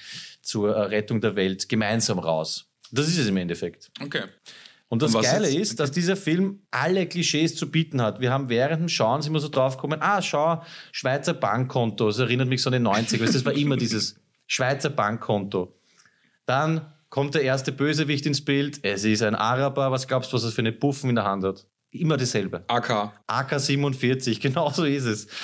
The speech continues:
Speaker 1: Ähm, dann klassisch finde ich auch sehr geil, dieser Überwachungsbus, weißt du, wo diese zwei Computer-Nerds drinnen sitzen.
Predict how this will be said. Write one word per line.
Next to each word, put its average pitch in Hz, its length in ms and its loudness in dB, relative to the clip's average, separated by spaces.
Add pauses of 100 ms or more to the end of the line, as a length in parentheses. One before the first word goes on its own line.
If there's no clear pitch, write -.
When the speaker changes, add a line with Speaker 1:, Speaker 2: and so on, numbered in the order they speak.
(300)
Speaker 1:
Ähm, 131 420 0
dann 165 420 0
klassisch 160 560 0
finde 170 160 0
ich 165 80 0
auch 131 180 2
sehr 139 220 0
geil, 135 300 0
dieser 143 260 0
Überwachungsbus, 135 1080 0
weißt 113 200 -2
du, 131 100 4
wo 127 80 0
diese 120 220 0
zwei 117 320 0
Computer-Nerds 123 920 0
drinnen 107 280 2
sitzen. - 520 -2